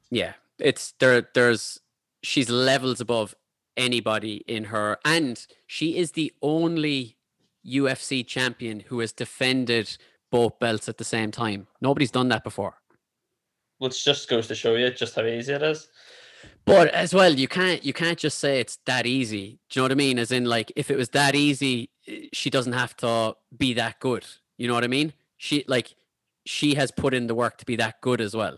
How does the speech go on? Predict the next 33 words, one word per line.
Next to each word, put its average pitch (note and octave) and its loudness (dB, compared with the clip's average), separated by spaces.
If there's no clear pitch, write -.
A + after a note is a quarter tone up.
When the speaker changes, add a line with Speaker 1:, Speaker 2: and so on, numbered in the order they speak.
Speaker 1:
I, C3 -2
I - 2
don't C#3+ 2
think C#3+ -2
you C3 -4
can B2 -6
just A#2 -6
say A#2 0
it's G#2+ -6
that A2 -4
easy G#2+ -6
as G2 -14
well. - -14
Speaker 2:
Yeah. G2 -6
She's A#2+ -8
just, - 0
I - -8
think, F3 4
is D#3 6
it D#3 6
partly E3 8
the B2+ 4
U A#2 10
F A2+ 8
C's B2 4
fault G3+ 6
as C#3+ 2
well? B2 10
Like, F#3+ 6
have C#3+ 4
they C#3 6
not C#3+ 4
got, A#2+ 8